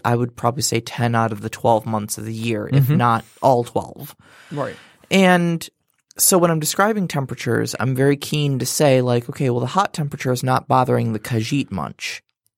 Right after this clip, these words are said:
Speaker 2: Yeah.
Speaker 1: The rest of you are sweating bullets. And Rhaegar, you are miserable.
Speaker 2: Yeah.
Speaker 1: You are utterly miserable because it is above seventy.
Speaker 2: Yeah.
Speaker 1: <laughs> You know? But, you know, when they got down in a dungeon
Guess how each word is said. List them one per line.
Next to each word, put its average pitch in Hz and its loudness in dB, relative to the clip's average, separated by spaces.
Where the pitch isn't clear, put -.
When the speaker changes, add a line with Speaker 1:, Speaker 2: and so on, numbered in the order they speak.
Speaker 2:
Yeah. 117 4
Speaker 1:
The 165 4
rest 208 2
of 165 2
you 185 4
are 131 2
sweating 139 0
bullets. 123 2
And 127 -6
Rhaegar, 202 0
you 143 0
are 123 2
miserable. 120 -4
Speaker 2:
Yeah. 104 -4
Speaker 1:
You 160 0
are 151 2
utterly 143 2
miserable 120 -6
because 131 -4
it 139 -2
is 131 0
above 156 2
seventy. 117 -2
Speaker 2:
Yeah. 208 2
Speaker 1:
<laughs> - -2
You 175 4
know? 127 4
But, - 0
you 165 2
know, 151 4
when 156 2
they 156 2
got 143 2
down 147 2
in 135 -2
a - -6
dungeon 165 -2